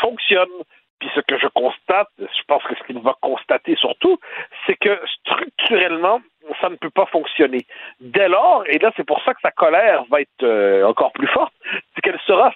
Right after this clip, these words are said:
sincère. C'est comme, imagine, là, par je ne sais quel miracle, là, je suis premier ministre du Québec, là, sur un programme version cac,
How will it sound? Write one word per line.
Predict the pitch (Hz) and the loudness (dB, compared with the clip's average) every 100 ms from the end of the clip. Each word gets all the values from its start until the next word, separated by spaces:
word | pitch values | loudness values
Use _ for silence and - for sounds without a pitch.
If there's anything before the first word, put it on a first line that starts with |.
| - | 2
sincère. | 170 143 165 156 131 - _ _ | 0 2 2 4 2 0 _ _
C'est | - 294 | -2 0
comme, | 269 208 | 0 0
imagine, | 208 208 254 330 | 2 4 2 2
là, | 208 185 | 0 0
par | 156 | -2
je | - 220 | 2 0
ne | 247 | 2
sais | 175 | -4
quel | - 220 | 0 -2
miracle, | 180 147 139 180 190 185 | 2 2 4 2 2 2
là, | 143 | 2
je | |
suis | 151 - | 0 0
premier | 175 185 | 0 2
ministre | 165 160 185 | 2 4 2
du | - | 2
Québec, | 143 151 196 | 2 2 2
là, | 190 185 - - - | 0 -2 -6 -18 -10
sur | 160 165 | 0 0
un | |
programme | 160 160 147 175 190 | 2 0 2 0 0
version | 151 143 - 147 | -2 -2 0 0
cac, | - - - | 0 -4 -4